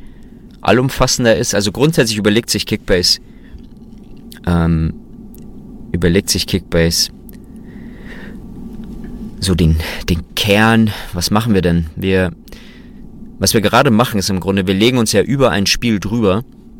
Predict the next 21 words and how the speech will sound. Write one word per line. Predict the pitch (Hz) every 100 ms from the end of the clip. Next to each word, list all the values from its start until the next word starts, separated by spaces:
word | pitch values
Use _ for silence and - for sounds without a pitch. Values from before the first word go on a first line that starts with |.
| - - - - - -
Also | 87 85 78
das | 67 69 92
Spiel | 113 110
in | 101
der | 95
Realität | 95 92 87 113 -
findet | 90 85
statt. | - 92 - - - - - -
Zweiundzwanzig | - - 98 95 90 90
Leute | 87 90 82 82
laufen | 85 92
dem | 87
Ball | 90 98
hinterher. | 90 85 87 101 - - - - - - - -
Ähm, | 90 87 85
und | 95
Kickbase | - 160 151 110
legt | 117 -
sich | 113
da | 107
drüber | 92 110 175 110 131